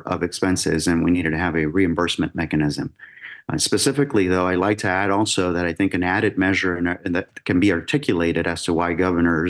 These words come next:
A-, Abbott's actions actually fall outside and are unlawful. Also, I think an argument can be made. Representative Tracy King and I, in the first legislative cycle of Operation Lone Star,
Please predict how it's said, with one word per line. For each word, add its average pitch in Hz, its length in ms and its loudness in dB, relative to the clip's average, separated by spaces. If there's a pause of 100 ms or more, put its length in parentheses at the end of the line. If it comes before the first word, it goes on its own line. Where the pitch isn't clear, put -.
(140)
A-, 95 200 -4 (200)
Abbott's 95 440 -4
actions 98 600 -2 (460)
actually 98 300 0
fall 92 540 0
outside 92 640 0
and 82 280 0
are 98 260 0
unlawful. 87 540 0
Also, 104 320 0
I 85 60 -2
think 92 180 0
an 87 80 0
argument 90 380 0
can 90 100 0
be 87 80 2
made. 92 400 2 (300)
Representative 98 460 2
Tracy 92 440 0
King 101 320 2
and 85 200 0
I, 98 420 -2 (300)
in 98 40 2
the 87 60 0
first 98 320 -2
legislative 92 540 -2
cycle 95 640 0
of 82 120 -4
Operation 90 600 0
Lone 87 180 2
Star, 101 400 -2